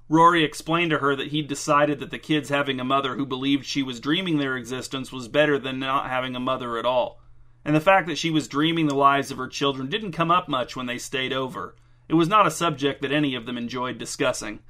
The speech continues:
Mostly, the three of them, Ashleen, Alexander, and Tisha, just marathoned movies and ate junk food together. Ashleen went from not minding their visits to enjoying their visits to looking forward to their visits.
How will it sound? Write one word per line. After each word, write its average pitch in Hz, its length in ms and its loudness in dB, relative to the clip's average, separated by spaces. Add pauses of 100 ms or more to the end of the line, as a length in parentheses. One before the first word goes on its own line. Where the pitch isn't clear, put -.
(520)
Mostly, 156 640 6 (180)
the 143 80 -10
three 196 280 -2
of 143 60 4
them, 139 280 -2 (280)
Ashleen, 151 680 2
Alexander, 135 680 0
and 127 140 -6
Tisha, 131 460 -2 (260)
just 165 260 -4
marathoned 160 640 4
movies 147 440 0
and 135 80 -4
ate 131 180 -4
junk 156 260 2
food 131 280 -4
together. 117 480 -4 (340)
Ashleen 165 520 2
went 160 240 2
from 139 180 -2
not 139 240 0
minding 160 340 2
their 156 140 2
visits 147 420 0
to 139 140 -4
enjoying 151 560 4
their 151 120 4
visits 143 480 -2
to 139 80 -6
looking 156 300 0
forward 170 400 0
to 123 60 -6
their 117 180 -6
visits. 117 520 -12